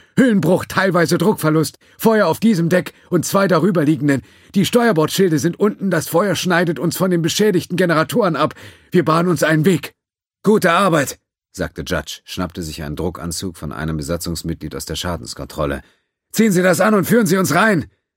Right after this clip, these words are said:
Mit einem stolzen Nicken sagte Loak: „Ei, ei, Sir.“ Weitere Treffer erschütterten das Schiff, als Judge ebenfalls in einen isolierten Druckanzug schlüpfte.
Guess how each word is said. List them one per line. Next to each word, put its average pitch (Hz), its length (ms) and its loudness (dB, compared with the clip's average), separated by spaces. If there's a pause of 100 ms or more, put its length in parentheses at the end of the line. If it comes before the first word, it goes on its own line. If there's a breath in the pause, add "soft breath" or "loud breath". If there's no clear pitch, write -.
(300)
Mit 80 120 -10
einem 82 200 -4
stolzen 92 440 -2
Nicken 87 240 -4
sagte 85 260 -4
Loak: 85 320 0 (240)
„Ei, 214 220 4
ei, 262 160 4
Sir.“ - 380 2 (760)
Weitere 87 440 -6
Treffer 80 340 -10
erschütterten 80 500 -6
das 76 140 -4
Schiff, - 240 -8
als 52 260 -12
Judge 82 300 -6
ebenfalls 73 520 -8
in 65 120 -12
einen 64 120 -12
isolierten 71 520 -6
Druckanzug - 560 -10
schlüpfte. 69 420 -8